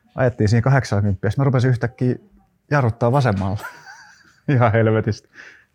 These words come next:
Faija katsoo, poika, mitä helvettiä se oikein puhuu? Ää, mä testaan vaan, että mitä tää vasemmalla jarruttaminen oikein toimii. Ja tota, <laughs> no sit me oltiin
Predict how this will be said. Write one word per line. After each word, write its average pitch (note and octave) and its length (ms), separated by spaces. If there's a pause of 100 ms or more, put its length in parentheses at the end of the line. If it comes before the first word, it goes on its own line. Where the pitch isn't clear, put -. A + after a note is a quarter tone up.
Faija C#3 280
katsoo, - 380 (460)
poika, G3 240
mitä G#3 220
helvettiä E3 600
se A#2 140
oikein D#3+ 340
puhuu? A#2 280 (180)
Ää, A#2 180
mä C3 100
testaan B2+ 400
vaan, B2+ 80
että C3+ 100
mitä C3 160
tää A2+ 200
vasemmalla A#2 360
jarruttaminen A#2 540
oikein C3+ 420
toimii. C3+ 460 (1600)
Ja A#2+ 120
tota, A#2+ 320 (400)
<laughs> C3 480
no D3+ 120
sit E3 180
me A#2+ 100 (460)
oltiin C3+ 500